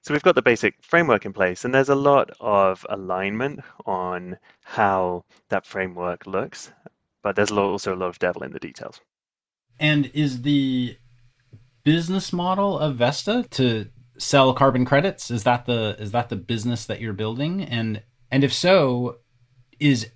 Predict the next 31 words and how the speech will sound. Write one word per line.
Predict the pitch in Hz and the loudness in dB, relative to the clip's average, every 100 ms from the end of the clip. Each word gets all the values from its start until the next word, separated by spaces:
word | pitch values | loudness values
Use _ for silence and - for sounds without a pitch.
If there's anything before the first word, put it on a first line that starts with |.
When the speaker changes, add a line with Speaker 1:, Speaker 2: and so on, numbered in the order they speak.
| _ - | _ 0
Speaker 2:
everything | 156 151 156 156 131 | 4 6 6 4 4
up | 131 147 - | 2 -2 -4
to | - 143 | 0 2
that | 135 123 | 0 0
point | 139 143 - - - _ _ _ | 0 0 -2 -8 -16 _ _ _
essentially | - - 139 139 | -6 0 2 2
a | 120 | -2
cost | - 139 135 - | 0 0 0 -2
center | 151 151 | 0 0
for | 151 | 0
the | 139 | 0
business, | 123 131 156 156 | 0 -2 -2 -2
or | - 127 | 0 0
are | 120 | 2
there | 120 - | -2 -2
other | 135 135 | 0 0
points | 127 - 139 120 - - - | -2 -2 -4 -4 -8 -12 -6
of | 120 113 107 107 107 - _ _ _ | -4 -2 -4 -6 -8 -14 _ _ _
monetizing | 131 123 123 123 120 113 101 113 110 107 - - - - | 2 4 4 2 0 -2 -2 -2 -2 -2 -6 -20 -20 -2
beach | 139 139 | 2 4
restoration, | 127 113 - 113 104 120 110 104 | 2 -2 0 0 0 0 0 -2
et | 104 | -6
cetera, | - 117 113 104 | -4 -2 0 0
that | 101 101 | 0 -2
you | 107 | -2
also | 107 101 - 101 98 | 0 0 -2 -4 -4
can | 95 - 101 95 | -6 -6 -4 -4
support | - - 107 98 | -6 -8 -8 -8
the | 104 | -8
business | 98 92 101 - | -10 -8 -10 -12
with? | 90 92 | -16 -20